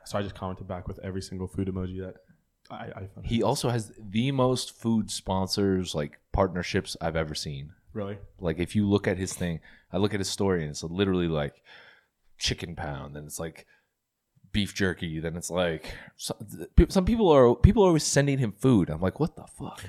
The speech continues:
Speaker 1: We need to get him on the podcast.
Speaker 2: We need to get food like that.
Speaker 1: On the podcast.
Speaker 2: Yeah.
Speaker 1: Food.
Speaker 2: We need them to send us food like that.
Speaker 1: Here.
Speaker 2: Yeah.
Speaker 1: Specifically designed to arrive at the
Speaker 2: At,
Speaker 1: time of the
Speaker 2: after our
Speaker 1: podcast.
Speaker 2: diet, though.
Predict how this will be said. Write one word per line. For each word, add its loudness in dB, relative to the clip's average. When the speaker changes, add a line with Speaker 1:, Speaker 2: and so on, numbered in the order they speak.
Speaker 1:
We -8
need -6
to -8
get -8
him -6
on -8
the -10
podcast. -10
Speaker 2:
We 6
need 8
to 2
get 4
food 4
like 0
that. -2
Speaker 1:
On 4
the 4
podcast. 2
Speaker 2:
Yeah. 8
Speaker 1:
Food. 4
Speaker 2:
We 8
need 6
them 10
to 8
send 2
us 10
food 0
like -8
that. -12
Speaker 1:
Here. -2
Speaker 2:
Yeah. 2
Speaker 1:
Specifically -2
designed 0
to 0
arrive -2
at -6
the -6
Speaker 2:
At, -
Speaker 1:
time 6
of -6
the 4
Speaker 2:
after 4
our 6
Speaker 1:
podcast. 0
Speaker 2:
diet, -6
though. -10